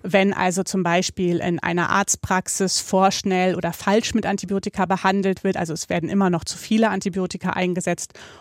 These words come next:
und auch in der Tierhaltung werden immer noch sehr viele Antibiotika eingesetzt.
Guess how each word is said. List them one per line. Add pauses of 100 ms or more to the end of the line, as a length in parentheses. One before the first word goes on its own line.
und
auch
in
der
Tierhaltung
werden
immer
noch
sehr
viele
Antibiotika
eingesetzt.